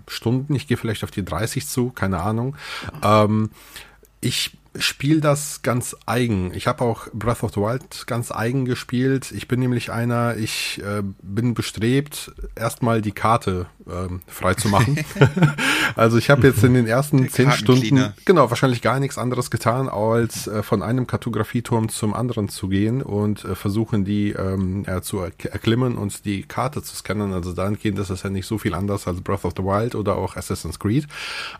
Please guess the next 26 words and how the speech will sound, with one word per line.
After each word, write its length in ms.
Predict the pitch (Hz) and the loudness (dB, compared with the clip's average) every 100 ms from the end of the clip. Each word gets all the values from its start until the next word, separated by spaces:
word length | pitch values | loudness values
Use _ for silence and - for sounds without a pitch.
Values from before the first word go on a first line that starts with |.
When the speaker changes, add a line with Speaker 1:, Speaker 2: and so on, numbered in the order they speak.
| - | 2
Speaker 1:
Ähm, 340 | 107 110 110 - - - 101 | 4 6 4 -2 -14 -14 -4
und 220 | - 120 - | 2 2 0
ich 140 | 120 | -2
mach 160 | 131 147 | 0 2
das 460 | 170 151 - - 147 | 2 0 -2 -8 -4
ganz 280 | 120 131 - | -2 -2 2
be-, 260 | 107 110 - 117 | 4 4 2 -4
bewusst, 560 | 101 92 113 165 - | 0 0 0 -2 -2
damit 180 | 110 113 | -4 -2
ich 140 | 117 | -4
mich 180 | 117 - | -4 -2
halt 200 | 107 107 | -4 -4
auf 140 | - - | -6 -6
der 100 | - | -4
Karte 440 | - 110 - 120 | -2 -2 -2 -2
orientieren 500 | 104 107 98 123 110 | 2 2 2 4 2
kann, 240 | - 82 82 | 2 0 0
wenn 120 | 92 | 0
ich 140 | - | 0
dann 160 | 95 67 | -4 -2
eben 340 | 92 95 92 | 0 0 0
das 100 | 85 | -2
Spiel 200 | - 104 | -2 -2
vernünftig 400 | 95 98 92 - | 0 -2 -4 -8
spielen 300 | - 101 87 | -2 0 0
will. 160 | 71 71 | 0 -4